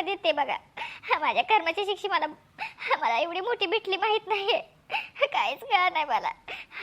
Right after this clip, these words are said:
असं वाटतंय की रश्मीला नकोय म्हणून मी इथून जाते, असं पण वाटायला लागलंय कुठेतरी मला. रश्मीची बाबा, मला, मी तुमच्या वयाचा पण मी कधी विचार नाही केला. तुम्ही आलं होतं, मी तुमचा अपमान पण केला होता, आठवतंय मला.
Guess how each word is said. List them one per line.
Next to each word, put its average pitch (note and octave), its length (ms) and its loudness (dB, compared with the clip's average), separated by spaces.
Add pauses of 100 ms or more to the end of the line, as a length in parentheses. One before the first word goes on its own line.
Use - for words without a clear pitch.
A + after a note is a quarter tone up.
(160)
असं G4+ 140 2
वाटतंय F4 280 4
की G4 120 0
रश्मीला F#4+ 360 2
नकोय F#4+ 280 0
म्हणून F4 220 -2
मी F#4 100 -4
इथून G4 280 -4
जाते, F#4 280 2
असं G4+ 180 -2
पण G4+ 160 -2
वाटायला G4 400 4
लागलंय D#4 180 -2
कुठेतरी E4 400 -2
मला. C#4+ 220 -2 (720)
रश्मीची F4+ 400 0
बाबा, C#4+ 300 2 (960)
मला, F#3 160 -2 (240)
मी D#4 80 -6
तुमच्या D#4+ 320 -2
वयाचा D#4 320 2
पण D#4 180 -2
मी D#4+ 200 -4
कधी E4 160 2
विचार F4+ 300 2
नाही D#4+ 140 -4
केला. D4+ 320 -2 (140)
तुम्ही G4 160 -2
आलं E4 240 2
होतं, G4+ 280 0
मी F4 100 -6
तुमचा F4 320 -2
अपमान E4+ 320 -6
पण F4+ 160 -6
केला F#4+ 260 2
होता, E4+ 300 2
आठवतंय G4+ 420 4
मला. D#4 260 -2